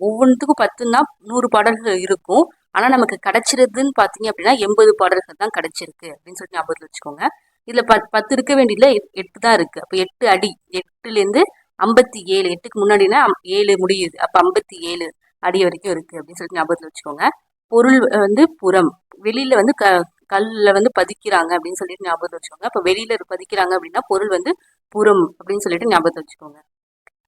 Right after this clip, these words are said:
அடுத்து பரிபாடல். பரிபாடலோட புலவர்கள் பாத்தீங்க அப்படின்னா பரி-, பதிமூணு. இது எப்படி ஞாபகத்துல வச்சுக்கலாம்னா பரிங்கிறது குதிரை மாதிரி ஞாபகத்துல வச்சுக்கோங்க. குதிரைக்கு, குதிரை மாதிரி ஞாபகத்துல வச்சுக்கோங்க.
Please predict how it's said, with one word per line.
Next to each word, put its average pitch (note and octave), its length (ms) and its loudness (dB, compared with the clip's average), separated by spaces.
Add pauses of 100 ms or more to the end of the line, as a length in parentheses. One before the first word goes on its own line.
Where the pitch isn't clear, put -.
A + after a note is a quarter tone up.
(100)
அடுத்து A#3+ 360 4
பரிபாடல். F#3+ 640 2 (360)
பரிபாடலோட B3+ 680 4
புலவர்கள் G#3+ 520 0
பாத்தீங்க - 260 -2
அப்படின்னா - 280 -2 (140)
பரி-, F#3 300 -4
பதிமூணு. F#3+ 520 0 (120)
இது G3 180 -4
எப்படி A3+ 180 -8
ஞாபகத்துல F#3+ 360 0
வச்சுக்கலாம்னா E3 380 0 (180)
பரிங்கிறது B3 560 2
குதிரை A#3+ 340 0
மாதிரி G#3 220 2
ஞாபகத்துல E3+ 420 0
வச்சுக்கோங்க. D#3 380 -14 (460)
குதிரைக்கு, C#4+ 500 0 (160)
குதிரை B3+ 280 2
மாதிரி A#3+ 240 0
ஞாபகத்துல G3 380 2
வச்சுக்கோங்க. D#3+ 380 -14